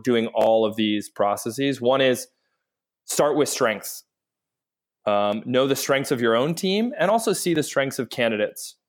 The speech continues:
right? Why, why strengths? Because a good three sixty fit, like a deep fit, the kind of person who's a ten X fit, by definition, will bring their greatest strengths, their superhuman strengths, their superhero strengths,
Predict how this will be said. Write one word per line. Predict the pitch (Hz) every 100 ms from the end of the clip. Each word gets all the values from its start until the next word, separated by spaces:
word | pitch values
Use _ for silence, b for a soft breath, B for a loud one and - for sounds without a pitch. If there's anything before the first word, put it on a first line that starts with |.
| -
right? | 120 123 147 - _ _ _ _ _ -
Why, | 113 139 160 135
why | 135 147
strengths? | 156 - 139 135 185 - -
Because | 151 - 147 - - _ -
a | 135
good | - 156 180 165
three | 147 147
sixty | 143 151 143 -
fit, | 139 - 127 -
like | 123 123
a |
deep | 117 127 131
fit, | - 143 147
the | 127
kind | - 127
of |
person | 110 127 -
who's | 131 117
a |
ten | 110 - 123
X | 120 120 -
fit, | - 123 - - _ b b b _ _ _ -
by | 127 147
definition, | 151 151 - 151 139 143 190 202 214 - _ _ _ _ -
will | 131 156
bring | 131 123 147 165 143
their | 139
greatest | 135 - 127 143 151
strengths, | - - 131 165 -
their | - 131
superhuman | - - 131 143 127 139 131
strengths, | 123 - 131 156 165
their | 127
superhero | 113 - 127 135 117 131 127
strengths, | 123 127 131 185 -